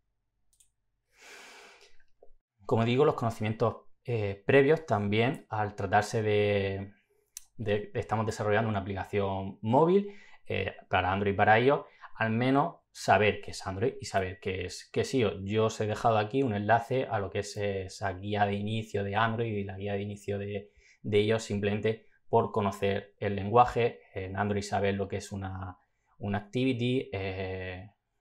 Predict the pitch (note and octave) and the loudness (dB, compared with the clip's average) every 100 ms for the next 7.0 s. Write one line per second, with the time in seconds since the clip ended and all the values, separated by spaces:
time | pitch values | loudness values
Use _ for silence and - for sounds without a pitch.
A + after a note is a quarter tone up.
0 | _ - G#2+ G2+ F#2+ G#2 - G2 G2+ G#2+ | _ -10 -6 -4 -4 -6 -4 -6 -2 -2
1 | G2+ G#2 G2 F#2+ G2 F#2+ - - F#2 F#2+ | -2 -2 -2 -2 -4 -6 -10 -12 -10 -10
2 | - G2+ G2 G2 G2+ B2 - G#2+ G2 F#2+ | -10 -12 -10 -12 -14 -16 -14 -10 -8 -4
3 | A2 B2 B2+ - - - - G2+ - F2 | 2 2 0 -4 -20 -20 -12 -10 -10 -10
4 | F2 - G#2 G#2+ G#2+ A2 - - - F2+ | -10 -6 -2 -2 2 0 0 -6 -10 -8
5 | F#2+ G2+ - - G#2+ G2 - F2 - _ | -4 -4 -6 -6 -4 -4 -8 -12 -16 _
6 | - - - _ _ - F#2+ F2+ - | -20 -20 -20 _ _ -8 -8 -8 -12